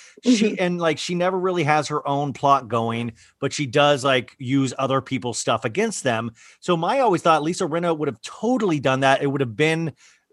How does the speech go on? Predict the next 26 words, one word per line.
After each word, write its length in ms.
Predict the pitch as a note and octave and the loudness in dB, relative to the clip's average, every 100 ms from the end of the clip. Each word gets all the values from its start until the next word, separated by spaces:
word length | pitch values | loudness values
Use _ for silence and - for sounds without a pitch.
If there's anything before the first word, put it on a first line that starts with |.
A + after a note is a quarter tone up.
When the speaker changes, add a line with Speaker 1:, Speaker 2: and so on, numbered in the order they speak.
| - | -10
Speaker 1:
it 180 | D#3+ | -8
would 140 | D#3+ F3 | -4 -6
have 100 | D3 | -6
totally 380 | - G3+ G#3 F3+ | -8 -6 -4 -2
been 320 | D3 D#3 D#3 | 0 0 -2
in 200 | D#3 D3+ | -4 -2
her 140 | C#3 | -2
character 480 | C#3 - D3+ C#3 C3+ | -2 0 0 0 -4
to 300 | A#2+ - B3 | -6 -2 -2
do 220 | E3+ B2 | 0 0
that. 340 | A#2 G#2+ C#3 - - - | 0 2 2 0 -18 -4
And 140 | E3 F3+ | 0 2
Lisa 280 | F3 G#3+ G3 | 2 2 0
Vanderpump, 480 | F#3+ B3 G#3+ E3+ D3+ | 2 0 2 4 2
w-, 100 | D3 D#3+ | 0 2
it 100 | E3+ | 2
would 120 | F3 | 2
even 260 | F3+ E3+ | 0 -4
explain 460 | D#3+ - E3+ E3+ D#3+ | -6 -6 -6 -6 -2
why 160 | D3+ D3+ | 0 0
she 180 | - | -2
was 160 | D3+ C3 | -2 -2
even 220 | C3+ C3+ | -2 -2
more 220 | B2+ C3 | -2 -2
crestfallen, 720 | B2 - G#3 - C3+ B2 B2+ B2+ | -4 -2 -2 0 0 2 0 -2
because 340 | A#2 C3+ B2+ | 0 0 0